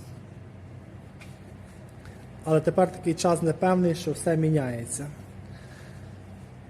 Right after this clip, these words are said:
Тому і ціни можуть мінятися в залежності від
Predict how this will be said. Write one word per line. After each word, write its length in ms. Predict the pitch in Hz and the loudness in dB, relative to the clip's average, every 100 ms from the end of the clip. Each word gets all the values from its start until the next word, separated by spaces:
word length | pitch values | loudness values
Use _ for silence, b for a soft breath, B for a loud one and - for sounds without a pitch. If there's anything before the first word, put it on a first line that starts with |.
| - - - - - - - 170 | -16 -16 -16 -16 -16 -16 -6 2
Тому 200 | 170 170 | 6 8
і 100 | 170 | 6
ціни 440 | - 208 190 180 B B | 6 8 8 8 B B
можуть 320 | 160 165 170 | 6 8 8
мінятися 580 | 160 160 208 208 185 - | 6 6 6 6 2 4
в 60 | 151 | 6
залежності 800 | 151 170 185 170 180 - - 170 | 8 8 8 6 4 2 4 4
від 280 | 143 170 | 6 4